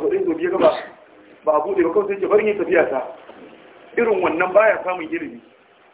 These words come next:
Irin wannan baya cimma burinsa. Mai so ya cimma burinsa, mutumin da yake da naci.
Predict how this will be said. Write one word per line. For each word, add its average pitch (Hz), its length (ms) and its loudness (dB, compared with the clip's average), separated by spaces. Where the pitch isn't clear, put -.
Irin 220 200 -2
wannan 180 280 -2
baya 196 260 4
cimma 180 220 -4
burinsa. 170 540 -4
Mai 170 320 -4
so 247 160 4
ya 185 160 6
cimma 202 220 -2
burinsa, 185 680 0
mutumin 208 280 -2
da 330 80 6
yake 185 200 2
da 147 80 -4
naci. 160 440 -6